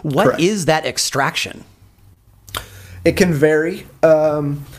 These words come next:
Speaker 2: so a lot of people are using a hundred percent ethanol or grain alcohol because, for one,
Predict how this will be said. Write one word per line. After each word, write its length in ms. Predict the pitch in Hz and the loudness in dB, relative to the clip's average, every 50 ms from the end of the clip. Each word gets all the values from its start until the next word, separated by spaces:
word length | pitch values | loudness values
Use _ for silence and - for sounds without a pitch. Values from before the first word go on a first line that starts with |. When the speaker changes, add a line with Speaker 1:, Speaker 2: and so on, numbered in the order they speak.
| - - - | -20 -16 -2
Speaker 2:
so 200 | - - 165 156 | 4 6 6 6
a 20 | 147 | 6
lot 220 | 151 156 170 180 | 4 4 4 2
of 60 | 185 | 2
people 260 | - 202 190 196 185 | -2 -6 -2 0 2
are 80 | 170 160 | 2 2
using 460 | 160 165 165 156 156 160 156 156 151 | 2 0 -2 0 0 0 2 2 0
a 40 | 135 | 0
hundred 300 | 131 170 160 160 156 156 | 0 0 0 0 0 -2
percent 320 | - 147 - 165 151 139 | -2 0 2 2 2 2
ethanol 460 | - 151 156 156 - 135 131 131 131 135 | 2 2 2 2 2 -2 0 2 2 2
or 140 | 139 131 131 | 2 0 0
grain 420 | 131 - 135 131 139 147 156 151 | -4 -2 -2 0 2 2 2 0
alcohol 720 | 123 117 123 120 - - 120 120 120 113 127 156 - - - | 0 0 -2 -2 -2 -4 -2 0 2 2 0 0 -4 -10 -8
because, 360 | - 147 143 - 135 131 131 - | -6 -2 2 2 2 2 2 0
for 180 | - 139 135 | -2 0 0
one, 580 | 135 131 143 139 143 143 147 147 156 165 160 | 2 2 2 2 2 2 0 -2 -4 -4 -8